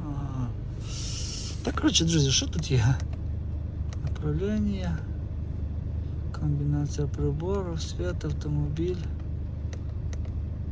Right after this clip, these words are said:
А, ось тут ще, да? Давлення, датчики до, дотиску в шинах є.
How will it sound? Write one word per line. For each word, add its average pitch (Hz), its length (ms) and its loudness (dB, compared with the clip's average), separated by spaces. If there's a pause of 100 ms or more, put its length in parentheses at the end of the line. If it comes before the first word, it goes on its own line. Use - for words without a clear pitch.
(1400)
А, 147 100 0
ось 143 300 2
тут - 300 0
ще, 147 340 6
да? 151 220 8
Давлення, 147 600 10
датчики 151 380 8
до, 147 180 4
дотиску 151 540 4
в 139 60 2
шинах 208 460 8
є. 185 200 8